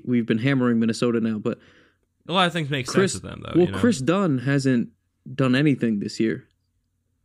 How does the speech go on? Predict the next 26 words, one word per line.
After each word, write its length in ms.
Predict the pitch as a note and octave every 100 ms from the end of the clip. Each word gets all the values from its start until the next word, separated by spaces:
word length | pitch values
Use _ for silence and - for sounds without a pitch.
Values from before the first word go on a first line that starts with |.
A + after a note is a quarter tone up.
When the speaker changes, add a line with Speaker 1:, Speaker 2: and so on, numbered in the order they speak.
| _ -
Speaker 1:
And 100 | B2+
a 60 |
lot 200 | C3 F3
Speaker 2:
Right. 160 | C#3 C#3+
Speaker 1:
of 60 | D3
people 340 | C#3 C3 G2+
loved 720 | A#2 B2 C#3+ E3 C#3 B2 -
the 80 | C3+
Chri-, 220 | - C#3+
and 140 | B2+ B2+
I 300 | E3+ C#3 A#2+
included, 440 | B2 B2 G3 C3 A2
I 100 | B2
loved 320 | B2+ D3+ B2
the 80 | C#3
Chris 240 | - A#2
Dunn 240 | - D3+
pick 200 | B2 A#2+
Speaker 2:
Yeah. 100 | C3
Speaker 1:
from 100 | A#2+
Minnesota, 460 | A#2 A2+ - D#3+ A2
especially 380 | G#2+ D3 C#3 C3+
with 120 | A2+
Tibbs 260 | - F#3 A#2
being 220 | A#2+ A2+
there. 200 | G#2+ G2